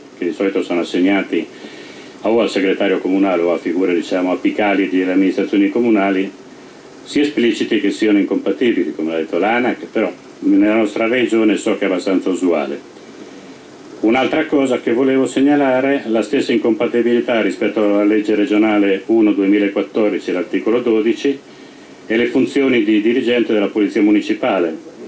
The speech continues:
che non può essere assegnata ugualmente al segretario comunale come è da noi.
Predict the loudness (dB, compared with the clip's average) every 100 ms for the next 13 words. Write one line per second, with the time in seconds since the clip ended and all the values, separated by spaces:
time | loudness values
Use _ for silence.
0 | -10 -2 0 2 0 0 0 -2 0 0
1 | 0 0 -2 -4 -8 -20 -6 0 2 4
2 | 2 2 0 -2 -4 -2 -2 -2 -2 -2
3 | 0 0 2 2 0 0 -2 -2 -4 -12
4 | -20 -20 -20 -20 -20 -10 -4 0 2 4
5 | 2 -2